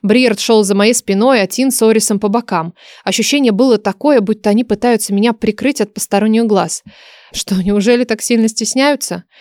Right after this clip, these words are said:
Их воля, они бы и спереди меня прикрывали. На душе стало гадко. Но я постаралась выкинуть плохие мысли из головы. Моя задача — это узнать о том, где сейчас сестра находится, а драконы,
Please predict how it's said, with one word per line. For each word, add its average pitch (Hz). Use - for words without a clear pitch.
Их 240
воля, 254
они 214
бы 226
и 220
спереди 220
меня 196
прикрывали. 202
На 208
душе 214
стало 214
гадко. 185
Но 214
я 220
постаралась 240
выкинуть 208
плохие 220
мысли 220
из 196
головы. 208
Моя 220
задача — 226
это 208
узнать 220
о 196
том, 269
где 226
сейчас 240
сестра 240
находится, 202
а 190
драконы, 214